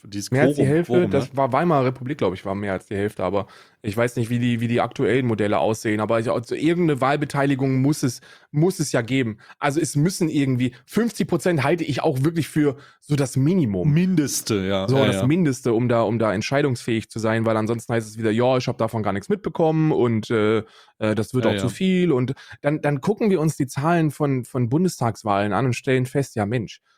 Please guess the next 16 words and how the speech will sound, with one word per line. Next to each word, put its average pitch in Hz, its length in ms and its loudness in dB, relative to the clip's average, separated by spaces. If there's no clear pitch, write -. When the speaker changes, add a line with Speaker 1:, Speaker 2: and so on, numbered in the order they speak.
Speaker 2:
also 117 500 2
wir 117 100 -2
sind 127 160 2
schon 120 160 -2
lange 156 220 2
nicht 110 140 0
mehr 107 100 2
in 104 60 2
den 104 60 0
sechziger, 107 360 -4
siebziger 107 380 -4
Jahren, 113 340 0
wo, 104 200 2
wo, 104 240 0
wo 110 140 -6
alle 147 380 0